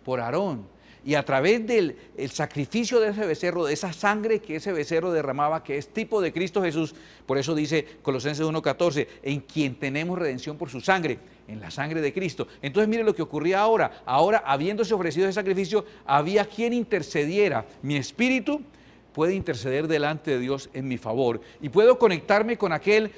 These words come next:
donde están los beneficios que he perdido y que anhelo. Por eso el primer sacrificio en el Yom Kippur era ese.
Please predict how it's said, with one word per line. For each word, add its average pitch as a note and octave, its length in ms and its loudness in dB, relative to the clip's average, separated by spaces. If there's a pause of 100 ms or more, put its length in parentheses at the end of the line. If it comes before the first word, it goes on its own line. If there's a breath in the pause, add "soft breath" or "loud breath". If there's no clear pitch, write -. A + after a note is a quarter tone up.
(140 loud breath)
donde D3 280 0
están F3 380 0
los F3 100 0
beneficios D3 540 -4
que C3+ 160 -2
he C3+ 60 -2
perdido C#3+ 520 0 (220 loud breath)
y C3 120 -6
que - 140 -4
anhelo. B2 440 -4 (300 loud breath)
Por C#3+ 120 -2
eso D3+ 320 -2
el C3 140 -6
primer B2 320 -6
sacrificio F#3 640 -8 (240 loud breath)
en A#2 80 -6
el B2 80 -4
Yom C3 140 -4
Kippur C3 340 -8
era A#2+ 200 0
ese. D3+ 200 -4